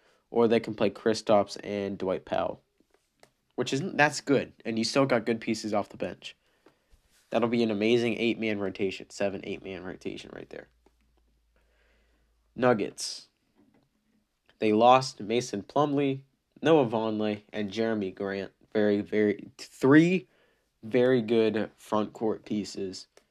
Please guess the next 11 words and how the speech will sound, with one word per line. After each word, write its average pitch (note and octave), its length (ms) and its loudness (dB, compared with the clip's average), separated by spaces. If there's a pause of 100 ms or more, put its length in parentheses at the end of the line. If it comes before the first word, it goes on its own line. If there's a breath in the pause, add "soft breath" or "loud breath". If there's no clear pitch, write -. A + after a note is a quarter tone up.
(400 soft breath)
And A2+ 160 -2
they G#2 120 0
gained A2 500 -2 (920)
R B2+ 180 4
J D3+ 180 4
Hampton, A#2 580 -4 (540)
Zeke C#3+ 340 2
Nnaji, A2 840 0
and G2+ 180 -4
JaMychal G#2+ 540 -2
Green. F#2+ 380 -8